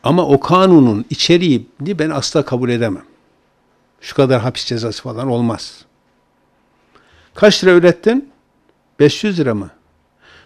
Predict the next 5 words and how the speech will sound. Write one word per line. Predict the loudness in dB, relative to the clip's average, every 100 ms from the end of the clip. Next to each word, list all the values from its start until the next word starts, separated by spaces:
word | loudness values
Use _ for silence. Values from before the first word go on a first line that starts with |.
| _
Piyasadaki | 2 4 4 2 2 2 0 0
o |
oluşturacağı | -4 0 0 0 0 0 4 2
zarara | 4 4 4 4 2
göre | 2 0